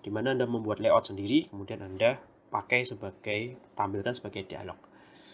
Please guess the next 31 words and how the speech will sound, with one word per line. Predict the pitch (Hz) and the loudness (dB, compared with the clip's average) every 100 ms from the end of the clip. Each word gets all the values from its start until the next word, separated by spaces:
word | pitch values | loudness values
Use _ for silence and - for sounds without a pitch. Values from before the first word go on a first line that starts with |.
| - | -6
Oke, | - 127 95 - - - - - - - - | 6 6 6 -6 -20 -20 -14 -14 -14 -4 6
eh, | 160 165 160 | 8 8 2
untuk | 185 175 | 0 4
Alert | 180 160 | 4 6
Dialog | 143 139 | 4 4
Builder, | 139 127 202 202 | 2 6 6 4
beberapa | 123 131 131 | -4 -2 0
parameter | 143 135 131 127 143 | 0 0 -2 -6 -6
yang | 139 135 123 | -6 -10 -2
harus | 139 147 - - - | 2 4 2 0 -4
disiapkan. | 131 127 123 120 113 120 117 127 139 | -4 -4 -2 -4 -4 -6 -6 -4 -2
Yang | 127 117 | -2 -4
pertama | 104 117 131 135 135 - - - _ | -4 -4 -2 -4 -8 -20 -20 -20 _
adalah | - 117 123 123 - - | -6 4 4 2 -10 -4
harus | 117 127 | -2 0
ada | 127 | 0
judul, | 110 110 - 127 127 147 147 | 0 -2 0 6 6 6 -2
kemudian | 113 113 107 117 117 - _ _ _ - | -8 -8 -2 -2 -2 -14 _ _ _ -4
isi, | 143 - 139 160 - - - - | 2 4 2 0 -6 -18 -20 -6
isinya | 135 127 120 127 | -2 -2 0 -2
entah | 127 110 110 | -2 0 0
model | 120 120 104 | 0 -4 -4
alert, | - 123 135 135 | 2 4 6 4
simple, | - 127 123 127 | 2 -2 -2 -4
atau | - 110 | -4 -8
confirmations, | 113 107 113 117 113 143 151 - - - | -6 -6 -4 -4 0 0 0 0 -2 -6
ya. | 120 175 - - - _ | -6 -8 -8 -20 -20 _
Kemudian | 123 123 127 135 | -2 2 4 2
yang | 131 120 | 2 -2
ketiga | 123 123 123 139 | -4 -6 -2 -2
adalah | 117 113 123 | 0 -2 -2